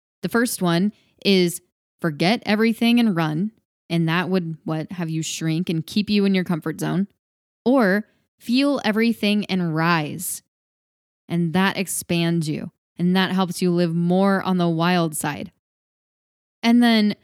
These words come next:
people who live out of their comfort zone are very disciplined. You know you're living out of your comfort zone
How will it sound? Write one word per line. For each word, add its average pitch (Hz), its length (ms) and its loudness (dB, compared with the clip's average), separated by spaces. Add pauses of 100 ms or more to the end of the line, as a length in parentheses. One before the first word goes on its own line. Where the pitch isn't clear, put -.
(320)
people 339 320 0
who 320 140 4
live 240 320 2
out 220 120 4
of 220 60 0
their 185 120 2
comfort 214 440 0
zone 175 220 0
are 185 200 0
very 196 520 2
disciplined. 214 640 -2 (240)
You 254 220 6
know 220 340 4
you're 240 200 2
living 196 300 0
out 180 140 2
of 185 60 -2
your 165 100 -2
comfort 180 380 -4
zone 190 260 0